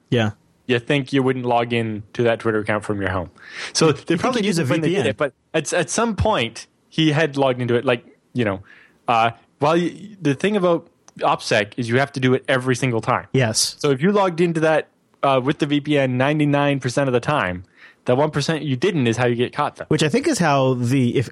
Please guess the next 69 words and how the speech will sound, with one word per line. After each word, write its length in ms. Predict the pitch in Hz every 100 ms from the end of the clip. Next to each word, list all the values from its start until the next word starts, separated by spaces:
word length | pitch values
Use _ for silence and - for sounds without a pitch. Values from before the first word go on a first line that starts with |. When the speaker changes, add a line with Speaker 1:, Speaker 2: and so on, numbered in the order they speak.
| -
Speaker 1:
kind 340 | - 165 247
of, 120 | 147 113
a 20 |
s-, 180 | - -
I 40 | 147
mean, 240 | 123 110
to 100 | 110
boil 200 | 107 165
it 80 | 120
down, 180 | 165 165
I 40 |
think 180 | 117 196
that's 140 | 104
kinda 240 | - - 208
how 80 | 113
the 80 | 107
Silk 240 | - 113
Road 180 | 135 226
guy 160 | 131 98
got 220 | 92 -
caught. 260 | - 64 - _ _ _ _ -
Speaker 2:
Mm-hmm. 140 | 113 - -
Speaker 1:
Is 140 | 131 113
he 100 | 127
just, 340 | 139 - -
all 140 | 143
he, 140 | 147 147
all, 180 | 135 135
he 160 | 135
didn't 360 | 120 139 165 160
follow 280 | 156 156 147
his 80 | 135
pattern 320 | 143 135 117
one 240 | 117 143
time, 320 | 139 147 156
and 80 | 143
they 60 | 113
used 220 | 107 120
that 140 | 120 113
to 80 |
track 260 | 131 117 113
it 60 | 113
all 100 | 107
down 360 | 131 139 139
and 240 | 110 104 -
figured 220 | - 117
out 80 | 107
what 180 | 117 110
Speaker 2:
Yep, 80 | 135
or, 60 |
Speaker 1:
V 40 | 127
P 40 |
N 60 | 135
he 60 | 135
Speaker 2:
you 40 |
Speaker 1:
was 60 | 117
Speaker 2:
know, 60 |
Speaker 1:
using. 200 | 127 131 110
And 140 | 104
Speaker 2:
if 160 | 147 -
you 240 | 135 123 - _ _ -
didn't 200 | 139 185
start 220 | 175 170
using 240 | 156 156 156
the 80 | 135
V 140 | 143
P 160 | 143 135
N 100 | 135
until, 460 | 127 139 123 120